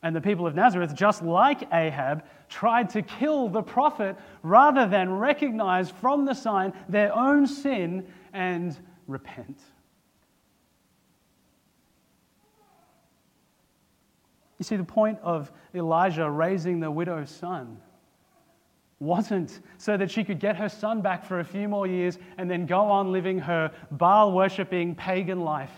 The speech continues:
and then continue on a road to hell.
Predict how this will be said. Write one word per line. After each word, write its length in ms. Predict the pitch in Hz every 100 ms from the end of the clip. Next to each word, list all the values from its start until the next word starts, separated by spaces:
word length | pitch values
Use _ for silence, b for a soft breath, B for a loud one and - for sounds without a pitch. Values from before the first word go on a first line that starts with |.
| - _ _ _ _ _ _ _ _ _ _ _ _ _ _ _ -
and 100 | 151
then 120 | 143
continue 480 | 147 - 170 165 151
on 260 | 131 123 123 _ _ _ _ _ _ _ _ _ -
a 60 |
road 240 | 120 120 120
to 120 | 127
hell. 280 | 113 101